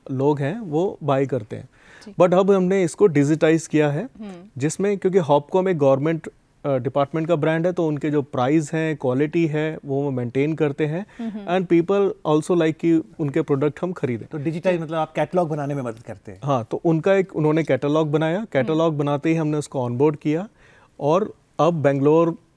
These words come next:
Speaker 1: उस सिटी में कोई भी, अ, वहाँ से बाय कर सकता है ओएनडीसी नेटवर्क के through।
Speaker 2: अगर स्मॉल सेलर्स की बात करें, मान लीजिए मेरा एक, अ, स्मॉल स्केल बिजनेस है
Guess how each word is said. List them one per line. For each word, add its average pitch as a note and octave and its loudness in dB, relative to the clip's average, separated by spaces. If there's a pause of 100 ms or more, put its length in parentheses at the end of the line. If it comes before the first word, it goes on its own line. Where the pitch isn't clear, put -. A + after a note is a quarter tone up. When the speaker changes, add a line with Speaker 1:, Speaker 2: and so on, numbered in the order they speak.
(120)
Speaker 1:
उस D3+ -2
सिटी D3+ 0
में E3+ 0 (320)
कोई F3 6
भी, F#3 2
अ, - 0 (120)
वहाँ C#3 0
से F3 -2
बाय C3+ 0
कर B2+ -2
सकता B2 -6
है F#3 0
ओएनडीसी D3+ -2
नेटवर्क C3 -4
के B2+ -4
through। A2 -12 (840)
Speaker 2:
अगर C4+ 0
स्मॉल B3 2
सेलर्स A#3 -2
की C4 -2
बात F#3 -2
करें, F3 -10 (100)
मान F#3+ -8
लीजिए G#3+ -4 (360)
मेरा A#3 2
एक, B3 0
अ, A3+ 4
स्मॉल A3+ 0
स्केल A#3+ -2
बिजनेस A3+ -4
है G3+ 0